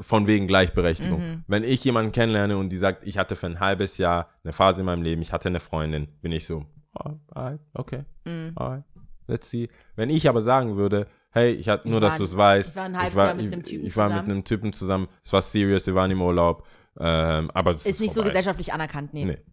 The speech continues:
Speaker 2: Mhm.
Speaker 1: deswegen. Aber nee, Spaß beiseite.
Speaker 2: Aber
Speaker 1: Ist,
Speaker 2: krass.
Speaker 1: soll, jeder soll machen, ich bin aber, äh, Team Frau.
Speaker 2: Ja, aber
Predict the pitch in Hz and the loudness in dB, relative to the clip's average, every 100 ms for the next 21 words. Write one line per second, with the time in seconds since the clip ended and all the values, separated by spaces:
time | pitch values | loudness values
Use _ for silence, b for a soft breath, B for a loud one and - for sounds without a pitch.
0 | - - 175 85 - 78 - - 101 110 | -20 -16 -8 -6 -6 -6 -8 -2 2 2
1 | 95 117 156 - 87 98 92 - 120 123 | 2 0 0 -2 -8 -8 -10 -2 0 0
2 | 117 107 131 143 - - 185 175 175 - | 0 2 2 2 0 -2 -2 0 -2 0
3 | 220 - 127 135 120 113 127 143 139 - | 2 4 6 6 6 6 4 2 0 -4
4 | - 98 - 95 87 87 78 65 80 78 | -4 -4 -4 -4 0 0 0 -2 -4 -6
5 | 73 - - - - _ - - - - | -8 -14 -20 -20 -20 _ -20 -20 -18 -8
6 | 87 80 - - - - 202 175 - - | -6 -6 -8 -12 -12 -12 -8 -8 -10 -16
7 | - - 196 190 185 180 175 | -8 0 2 4 6 6 4